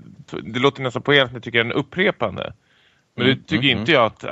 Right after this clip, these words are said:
Speaker 1: han, man, man märker ju väldigt snabbt i den första akten att han försöker det här strävandet att, liksom, fly från den här staden och håller på och tjatar om den här perfekta stöten.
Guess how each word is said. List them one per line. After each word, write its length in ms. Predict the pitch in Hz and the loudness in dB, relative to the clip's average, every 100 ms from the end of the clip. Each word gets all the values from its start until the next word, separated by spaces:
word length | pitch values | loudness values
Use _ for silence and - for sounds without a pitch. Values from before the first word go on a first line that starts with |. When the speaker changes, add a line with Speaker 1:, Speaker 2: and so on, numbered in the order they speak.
| 123 | -4
Speaker 1:
han, 240 | 135 120 - | -4 -6 -2
man, 320 | 135 127 104 | 0 0 0
man 360 | 131 123 127 131 | 0 0 -2 -4
märker 300 | 135 131 139 | -2 0 0
ju 60 | |
väldigt 240 | 131 135 123 | 0 -2 -2
snabbt 300 | 165 147 131 | -2 -2 -2
i 40 | |
den 220 | 120 110 | 0 0
första 280 | 101 107 120 | -4 -4 -2
akten 300 | 139 - 113 | -2 -6 -8
att 60 | 101 | -8
han 100 | 98 | -8
försöker 480 | - 151 135 - 107 | 2 2 2 -2 -8
det 40 | |
här 100 | 98 | -8
strävandet 640 | 98 - 113 98 98 95 - | -8 0 0 0 -4 -8 -10
att, 100 | 92 | -18
liksom, 280 | 98 95 92 _ _ _ _ | -12 -12 -14 _ _ _ _
fly 580 | - - 156 143 107 76 - - | -16 -2 0 2 0 -6 -10 -18
från 240 | - 104 92 | -6 -4 -4
den 120 | 92 | -2
här 280 | 87 82 - | 0 -2 -6
staden 720 | - 160 139 117 98 80 76 - _ _ _ _ - | 0 4 4 4 2 -4 -6 -20 _ _ _ _ -4
och 60 | |
håller 100 | 98 | -4
på 100 | 90 | -2
och 80 | 107 | -4
tjatar 400 | - 113 95 120 | 2 2 2 0
om 120 | 107 | 0
den 140 | 98 92 | -2 -4
här 120 | 90 | -4
perfekta 640 | - 101 - 104 - 104 | -4 -4 -2 -4 -4 -8
stöten. 680 | - 131 120 101 - 76 | -2 0 2 -2 -8 -8